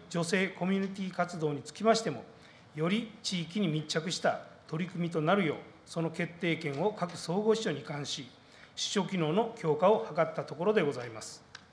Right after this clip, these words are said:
一方、総合支所の機構改革等につきましては、各総合支所が地域の防災拠点となりうることから、平成二十六年度は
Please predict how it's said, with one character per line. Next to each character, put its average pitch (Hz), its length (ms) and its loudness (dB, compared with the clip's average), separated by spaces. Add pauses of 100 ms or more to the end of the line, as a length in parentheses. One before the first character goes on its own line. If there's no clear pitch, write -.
(540)
一 170 240 -4
方、 208 440 8
総 233 280 4
合 233 120 8
支 226 120 2
所 180 80 4
の 131 240 -4
機 - 100 -14
構 233 220 10
改 233 200 6
革 151 220 0
等 190 220 0
に 156 80 0
つ - 100 -10
き 160 140 -6
ま 175 100 2
し - 80 -4
て 151 100 -4
は、 113 140 -8 (380)
各 208 320 2
総 214 300 4
合 220 180 4
支 214 80 -4
所 165 120 0
が 120 140 -4 (300)
地 233 220 -2
域 190 180 -2
の 147 200 -2
防 185 200 2
災 180 200 2
拠 180 140 -4
点 139 220 -2
と 214 280 0
な 147 120 -4
り 160 100 -2
う 185 80 -2
る 185 80 -4 (100)
こ 151 60 -4
と - 140 -6
か 120 80 -10
ら、 101 140 -12 (340)
平 214 180 6
成 220 180 4
二 208 200 4
十 175 160 0
六 151 240 2
年 202 200 6
度 139 120 2
は 123 140 2